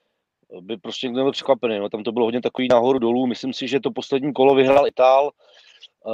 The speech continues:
eh, ten zbytek byl taky relativně vyrovnaný, ale zase jakože v takový tý meziře ten Mach prostě pracoval a furt tam něco bodoval, tak je to takový prostě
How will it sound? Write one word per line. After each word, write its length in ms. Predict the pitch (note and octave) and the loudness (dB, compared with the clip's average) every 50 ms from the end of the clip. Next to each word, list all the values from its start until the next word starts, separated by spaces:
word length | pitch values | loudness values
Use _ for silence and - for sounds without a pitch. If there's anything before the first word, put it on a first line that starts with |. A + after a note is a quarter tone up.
| A2+ A2+ | -2 -2
eh, 40 | A2 | -2
ten 100 | A2 B2+ | -4 -6
zbytek 280 | A2+ A#2 A#2+ - C#3 C3 | -10 -10 -8 -8 -4 -4
byl 100 | C#3 A#2+ | -4 -6
taky 180 | A#2 - - | -6 -6 0
relativně 340 | C3+ C3+ B2 C3 C3+ C#3+ C#3 | 2 2 2 0 -4 -4 -4
vyrovnaný, 600 | A2+ A#2 B2 B2 B2+ C3 C#3 C#3 C#3 C#3+ C#3+ C#3+ | -4 -2 -2 0 0 2 4 4 4 2 2 -2
ale 220 | G#2 A2+ A#2+ A#2+ A#2 | -4 -4 -4 -4 -6
zase 260 | A#2+ - - C3+ C3 | -8 -10 -6 -6 -4
jakože 440 | B2+ - - C3 A#2 C3 C3+ C3 A2+ | -6 -4 -6 -6 -4 -4 -4 -4 -6
v 40 | |
takový 300 | - C3 - _ C3 C3+ | -8 -14 -14 _ -12 -12
tý 140 | - - C3 | -12 -10 -6
meziře 320 | B2+ B2 - C3 A#2+ C3 A2 | -6 -6 -6 -4 -6 -4 -2
ten 140 | D3 C3 | 0 2
Mach 160 | B2+ B2+ - - | 2 2 0 0
prostě 260 | - B2 - - C#3+ - | -8 -12 -8 -8 -8 -4
pracoval 500 | - B2 - - - B2+ B2 C3 C3+ C#3 | -4 -4 -4 -4 -6 0 2 4 4 4
a 40 | |
furt 160 | - - - _ | 2 -2 -8 _
tam 120 | C3 B2+ | -14 -14
něco 200 | B2+ - - C#3 | -14 -12 -12 -8
bodoval, 540 | A#2 A2 A2+ A#2+ A#2+ B2 B2+ C3 C3 C#3 C3 | -8 -6 -6 0 2 4 6 6 6 4 2
tak 160 | - - - | -2 -10 -16
je 60 | B2+ | -20
to 60 | B2 | -16
takový 380 | A2 B2 - _ C3 C3 C3+ C3 | _ -16 -16 _ -14 -14 -14 -14
prostě 640 | - C3 B2 - - - C#3 C3+ C3 C3+ C3+ B2+ | -14 -16 -18 -18 -8 -2 2 4 6 6 6 4